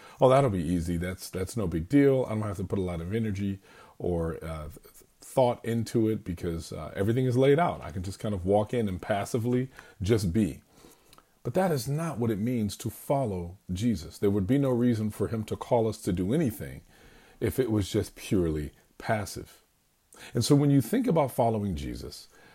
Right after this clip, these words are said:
think about it in the way that you might approach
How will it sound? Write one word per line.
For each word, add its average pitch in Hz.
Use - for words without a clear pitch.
think 220
about 139
it 120
in 113
the 87
way 135
that 110
you 107
might 101
approach -